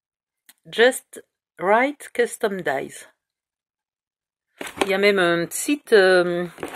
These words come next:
ils ont un groupe Pinte-, pas un groupe, un, une page Pinterest là, pour avoir, euh, des idées. C'est bien quand les marques elles donnent un peu des idées parce que des fois, ça arrive qu'on patauge un peu dans la semoule.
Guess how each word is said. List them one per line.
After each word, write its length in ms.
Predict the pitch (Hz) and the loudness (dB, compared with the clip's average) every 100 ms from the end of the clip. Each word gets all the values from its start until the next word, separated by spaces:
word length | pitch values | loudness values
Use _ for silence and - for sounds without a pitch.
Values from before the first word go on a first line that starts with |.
| - - - - | -14 -16 -18 -14
ils 160 | 185 185 | -4 0
ont 40 | |
un 100 | 185 | 0
groupe 240 | 180 226 - | 0 -4 -2
Pinte-, 420 | 220 208 190 160 | -4 0 -2 2
pas 80 | 160 | 2
un 80 | 175 | 2
groupe, 400 | 190 247 247 170 | 2 2 2 0
un, 320 | 160 151 151 | 0 -2 -6
une 140 | 175 | -10
page 320 | 160 220 208 - | 2 2 2 -4
Pinterest 640 | 196 190 180 190 190 - | -6 -2 0 0 -2 -4
là, 200 | 151 156 _ - - - - _ _ | -2 -2 _ -20 -20 -20 -20 _ _
pour 260 | 190 170 | -6 -2
avoir, 520 | 175 165 175 170 165 | -6 0 4 4 4
euh, 60 | 160 | 0
des 280 | 147 160 165 | -2 -8 -8
idées. 280 | 160 226 440 - - - - - - - - - - - _ - _ - - - - _ _ _ _ _ - - | -2 -2 -2 -10 -16 -16 -18 -20 -20 -14 -14 -12 -14 -20 _ -20 _ -20 -20 -20 -20 _ _ _ _ _ -20 -20
C'est 120 | - 240 | -8 2
bien 180 | 349 | 2
quand 200 | 392 226 | 4 2
les 80 | 247 | 4
marques 240 | 233 233 233 | 6 6 4
elles 100 | 208 | 2
donnent 160 | 214 | 2
un 80 | 214 | 0
peu 160 | 214 214 | -2 -2
des 240 | 214 202 | -4 -6
idées 200 | 196 214 | -4 -2
parce 180 | 208 - | -2 -4
que 100 | 214 | -8
des 400 | 180 185 214 427 | -10 0 4 4
fois, 760 | - - - 185 180 185 240 392 392 - _ - - - - - - - _ | 2 -10 0 4 6 6 4 0 -8 -14 _ -8 -4 -4 -6 -20 -20 -20 _
ça 160 | - | -6
arrive 220 | 185 311 - | -2 -2 -4
qu'on 200 | 247 226 - | -6 -2 0
patauge 380 | 311 - 330 285 | 0 0 -2 -2
un 120 | 277 | -4
peu 180 | 285 254 | -4 -4
dans 140 | 240 | 0
la 140 | 226 | -2
semoule. 420 | 220 - 185 185 | -2 -6 -8 -8